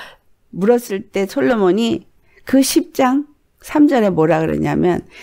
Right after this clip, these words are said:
대답하지 못한 것이 하나도 없다고 말해요. 대답하지 못한 게 하나도 없을 만큼 그는 하나님이 그에게 지혜를 줘서 모든 것을 다 말할 수 있는 지혜를 줬다.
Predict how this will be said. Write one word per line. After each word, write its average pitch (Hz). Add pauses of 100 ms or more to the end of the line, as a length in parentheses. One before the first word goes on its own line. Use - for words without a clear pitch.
(140)
대답하지 -
못한 180
것이 180 (260)
하나도 269
없다고 -
말해요. 175 (400)
대답하지 262
못한 185
게 220 (200)
하나도 311
없을 170
만큼 143 (260)
그는 240 (160)
하나님이 202 (120)
그에게 160
지혜를 220
줘서 156 (420)
모든 233
것을 180
다 156
말할 156
수 -
있는 -
지혜를 -
줬다. -